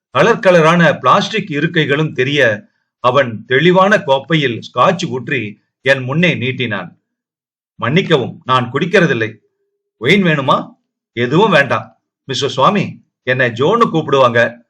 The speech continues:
ஒரு மிகப்பெரிய தர்ம சங்கடத்துல மாட்டிக்கிட்டு இருக்கேனா?" என்றான் அவன். "என்ன?" "டோர்னமெண்டில் செமிஃபைனல் மேட்ச். நீங்கள் அம்பையராக இருக்க போகிறீர்கள். மேட்ச் யாருக்கும் யாருக்குன்னு தெரியுமா?"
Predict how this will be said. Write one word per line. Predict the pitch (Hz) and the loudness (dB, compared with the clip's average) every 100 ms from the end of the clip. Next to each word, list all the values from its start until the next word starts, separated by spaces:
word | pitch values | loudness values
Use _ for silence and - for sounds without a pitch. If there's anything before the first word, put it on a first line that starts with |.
| _ _ | _ _
ஒரு | 135 147 139 127 | 0 4 4 2
மிகப்பெரிய | 113 170 202 196 226 175 | 0 -2 0 2 2 2
தர்ம | 123 175 - | 0 0 -2
சங்கடத்துல | 185 160 147 143 170 151 120 | 0 0 -2 0 2 2 2
மாட்டிக்கிட்டு | 127 165 165 156 135 | 0 0 0 -2 -2
இருக்கேனா?" | 127 127 123 127 - _ _ _ _ _ - | -2 0 0 -2 -10 _ _ _ _ _ -4
என்றான் | 143 147 131 135 | -2 0 -2 0
அவன். | 110 101 87 _ _ - | -2 -4 -10 _ _ -4
"என்ன?" | 127 165 175 175 _ _ _ _ _ 131 | 0 2 2 0 _ _ _ _ _ 2
"டோர்னமெண்டில் | 180 233 208 143 123 156 117 110 - - | 2 2 2 0 2 -2 -2 -10 -16 -6
செமிஃபைனல் | 143 180 233 160 139 147 123 | -2 0 0 0 2 0 0
மேட்ச். | 117 117 - _ _ _ | -4 -4 -12 _ _ _
நீங்கள் | - 160 147 | -2 0 2
அம்பையராக | 131 170 233 214 185 | 0 4 4 6 4
இருக்க | 160 160 160 | 4 0 -2
போகிறீர்கள். | 139 131 127 120 110 107 - _ _ | -2 -2 -2 -2 -2 -6 -14 _ _
மேட்ச் | 113 156 165 196 | 0 0 2 -2
யாருக்கும் | 120 107 180 180 214 | 0 0 2 2 2
யாருக்குன்னு | 175 175 180 180 | 4 2 0 0
தெரியுமா?" | 160 180 180 226 - | 0 2 2 0 -4